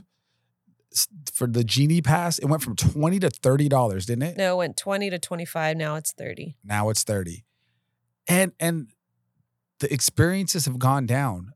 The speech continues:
Speaker 1: I don't know how many different parts of the park were down for, for refurbishment.
Speaker 2: Yes, there was
Speaker 1: Small
Speaker 2: so
Speaker 1: World was down.
Speaker 2: Well, they're getting it ready for Christmas or the
Speaker 1: Yeah,
Speaker 2: holidays.
Speaker 1: get it ready on off hours.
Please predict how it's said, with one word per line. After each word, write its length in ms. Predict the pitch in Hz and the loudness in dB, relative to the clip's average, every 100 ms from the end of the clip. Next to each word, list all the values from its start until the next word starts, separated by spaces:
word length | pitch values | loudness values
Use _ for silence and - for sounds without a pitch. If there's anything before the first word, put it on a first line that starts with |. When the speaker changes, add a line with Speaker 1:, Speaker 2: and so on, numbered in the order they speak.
| _ | _
Speaker 1:
I 100 | 143 | 2
don't 100 | 185 | 4
know 100 | 160 | 2
how 320 | 127 110 147 | 2 2 2
many 220 | 165 175 165 | 2 0 0
different 480 | 143 135 160 - | -2 -2 -4 -6
parts 280 | - 135 135 | 0 0 2
of 60 | 135 | -2
the 80 | 113 | -4
park 380 | - 120 151 - _ | -2 -2 -2 -6 _
were 140 | 120 113 | 0 2
down 400 | 113 120 131 127 | 2 2 2 -2
for, 340 | 131 123 113 | 0 0 0
for 300 | - 123 117 | -4 -2 0
refurbishment. 680 | 117 110 127 131 120 92 - _ _ | -2 0 0 0 -4 -6 -14 _ _
Speaker 2:
Yes, 500 | 160 151 147 - - _ | -8 -8 -8 -14 -18 _
there 100 | 170 | -2
was 100 | 175 | 2
Speaker 1:
Small 280 | 131 131 120 | 8 8 8
Speaker 2:
so 60 | |
Speaker 1:
World 280 | 135 160 160 | 8 6 4
was 180 | 156 143 | 2 2
down. 260 | 156 156 156 | 2 2 6
Speaker 2:
Well, 120 | 196 | 6
they're 140 | 196 | 6
getting 300 | 170 185 175 | 4 0 -2
it 80 | 165 | -2
ready 260 | 113 165 170 | -2 -2 -4
for 160 | - | -10
Christmas 840 | 185 202 170 - 165 196 - - _ - | -12 -8 -6 -6 -10 -10 -12 -12 _ -6
or 160 | 175 175 | -2 -2
the 60 | |
Speaker 1:
Yeah, 60 | - | -2
Speaker 2:
holidays. 720 | 180 170 165 151 156 175 165 | -2 0 -2 -2 -2 0 2
Speaker 1:
get 180 | 190 254 | 4 2
it 120 | 208 | 2
ready 260 | 185 220 240 | 2 4 2
on 120 | 208 | 2
off 280 | 185 214 208 - | 2 2 2 2
hours. 680 | 196 285 117 87 - - | 2 4 2 0 -4 -4